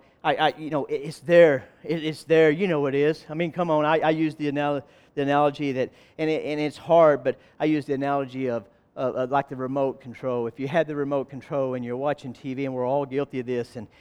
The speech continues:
and you're flipping through the channels, and maybe, you know, this, you see a scene that shouldn't be on there, and you're like, "No, I can't do that. I need to watch that," and you change it,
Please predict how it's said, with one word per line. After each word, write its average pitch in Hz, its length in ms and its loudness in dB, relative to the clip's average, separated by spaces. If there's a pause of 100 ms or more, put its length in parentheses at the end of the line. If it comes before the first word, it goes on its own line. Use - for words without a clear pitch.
(240)
and 160 120 -4
you're 143 120 -2
flipping 165 340 -4
through 151 140 -8
the 131 80 -8
channels, 143 480 -4 (260)
and 165 160 -2
maybe, 156 400 0 (100)
you 160 140 -2
know, 143 240 0
this, 143 380 -4
you 143 80 -6
see 156 240 -2
a 139 40 0
scene 151 360 -4
that 131 120 -4
shouldn't 135 300 -10
be 139 100 -4
on 143 160 0
there, 127 260 -2 (260)
and 139 160 -4
you're 135 100 0
like, 131 220 0
"No, 143 100 -10
I - 100 -12
can't 123 240 -14
do 135 180 -8
that. 127 200 -6
I 117 60 -8
need 127 140 -10
to 123 40 -10
watch 135 180 -6
that," 131 140 -6
and 139 220 -8
you 127 80 -8
change 151 400 -6
it, - 120 -12